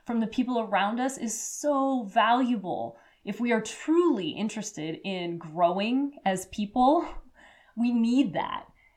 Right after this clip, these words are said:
And so this idea that criticism is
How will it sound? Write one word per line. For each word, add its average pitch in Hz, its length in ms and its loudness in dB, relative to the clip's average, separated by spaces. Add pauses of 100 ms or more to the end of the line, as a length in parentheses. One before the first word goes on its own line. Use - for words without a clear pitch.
(140)
And 214 200 4
so 214 640 6 (1600)
this 233 440 4 (100)
idea 214 880 4
that 190 420 2
criticism 311 760 2
is 240 420 0